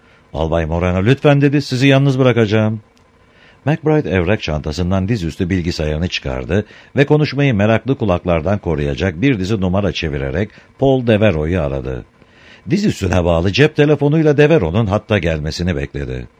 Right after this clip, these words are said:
Albay Moreno'nun anlattıklarını ve kendi gördüklerini amirine özetledi.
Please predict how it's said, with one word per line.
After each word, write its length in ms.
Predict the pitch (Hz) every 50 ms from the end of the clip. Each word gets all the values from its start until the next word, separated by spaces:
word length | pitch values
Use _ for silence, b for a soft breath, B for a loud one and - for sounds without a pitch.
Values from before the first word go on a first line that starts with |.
| _ _ _ _ _ _ _ _ _ _ _ _ _ _ _ _ _ _ _ _ _ _ - - B B B B B B B B B B B
Albay 320 | - 135 165 151 180 180 170
Moreno'nun 580 | 139 120 127 147 156 104 78 73 78 85 87
anlattıklarını 800 | 82 85 85 82 80 82 - - 92 - - 80 85 95 120 101
ve 80 | 95
kendi 340 | - - 104 104 101 117 135
gördüklerini 580 | 92 85 78 73 80 82 - 80 80 85 95 107
amirine 500 | 85 80 78 76 76 80 65 76 78 87
özetledi. 800 | 80 69 - 71 69 67 - _ - 67 71 69 - 67 62 58